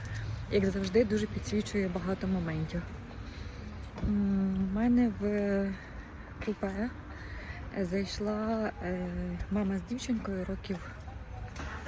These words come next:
тринадцять. І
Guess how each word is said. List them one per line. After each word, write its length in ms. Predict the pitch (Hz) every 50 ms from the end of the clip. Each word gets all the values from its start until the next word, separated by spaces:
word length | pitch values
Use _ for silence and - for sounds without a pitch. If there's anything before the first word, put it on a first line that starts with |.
| - - - - -
тринадцять. 800 | 190 185 180 - 147 143 135 156 156 - - 233 - - - - - - - - - - - - - - - - - - - - - - - - - - - - -
І 960 | - 233 226 226 233 233 226 226 226 226 226 226 226 220 220 220 220 214 220